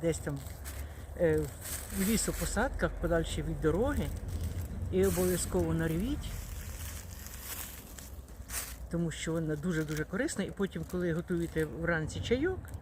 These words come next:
а взимку то взагалі краса.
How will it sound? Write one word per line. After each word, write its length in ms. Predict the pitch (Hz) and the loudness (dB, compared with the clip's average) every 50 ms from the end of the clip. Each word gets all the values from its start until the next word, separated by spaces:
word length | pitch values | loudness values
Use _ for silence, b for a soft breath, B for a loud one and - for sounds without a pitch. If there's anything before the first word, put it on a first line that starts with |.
| B B B B B B B B B B B B - | B B B B B B B B B B B B 0
а 100 | - 202 | 2 4
взимку 380 | 190 165 196 277 285 - - - | 4 4 4 2 0 0 -2 -2
то 120 | - 151 | -2 -2
взагалі 420 | 127 127 139 135 143 175 226 320 381 - - | 0 0 0 0 0 0 0 0 -2 -4 -6
краса. 380 | - 262 262 - - 240 233 | -6 -6 -6 -4 -4 -4 -6